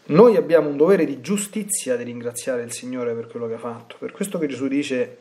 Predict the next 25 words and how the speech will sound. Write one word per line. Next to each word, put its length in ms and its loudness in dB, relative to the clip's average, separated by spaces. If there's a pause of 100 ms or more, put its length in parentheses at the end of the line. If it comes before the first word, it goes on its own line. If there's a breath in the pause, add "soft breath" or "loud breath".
(300 loud breath)
"La 200 6
mia 280 4
giustizia 920 -6
e 140 -8
il 80 -8
mio 180 -6
amore 280 2
sentivano 440 -8
il 60 -8
bisogno 340 -8
di 80 -10
questo 300 -10
contraccambio." 760 -10
Prima 280 4
la 60 2
mia 140 0
giustizia. 600 -8 (1300 soft breath)
Eh, 120 2
perché 600 4
se 180 -4
uno 200 4
riceve 320 0
un 160 0
beneficio 800 -4
grosso, 760 0